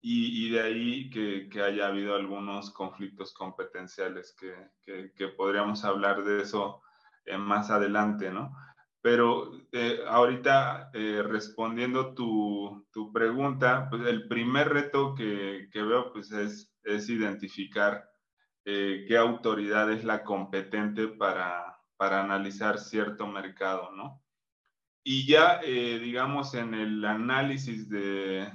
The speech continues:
de, de un caso particular, los retos que yo identificaría, pues, tienen que ver,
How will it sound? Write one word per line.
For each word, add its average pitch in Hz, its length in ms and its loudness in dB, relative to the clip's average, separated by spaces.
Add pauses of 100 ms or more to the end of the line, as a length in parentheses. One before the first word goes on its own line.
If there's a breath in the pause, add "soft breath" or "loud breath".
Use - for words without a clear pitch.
(260)
de, 101 380 -4
de 107 100 0
un 117 220 0
caso 127 420 2
particular, 127 920 -2 (760)
los 131 400 -6
retos 147 640 2
que 117 180 -2
yo 120 220 0
identificaría, 113 1300 -2
pues, 110 180 -8
tienen 123 300 -4
que 120 120 2
ver, 117 460 4